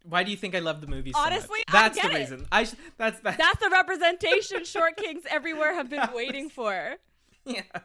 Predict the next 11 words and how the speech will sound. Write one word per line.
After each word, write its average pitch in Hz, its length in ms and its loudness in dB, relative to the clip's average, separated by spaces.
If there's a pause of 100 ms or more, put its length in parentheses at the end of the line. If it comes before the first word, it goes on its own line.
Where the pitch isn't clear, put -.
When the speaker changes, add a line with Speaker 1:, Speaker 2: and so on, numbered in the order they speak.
(160)
Speaker 2:
Is 359 140 0
the 330 180 2
fucking 339 280 0
hobbits, 254 580 0
because 262 640 -2
Speaker 1:
Yeah. 151 380 -4 (280)
Speaker 2:
wow. 214 760 2 (520)
Wow, 226 340 4
what 233 160 0
a 285 60 2
rise 202 680 0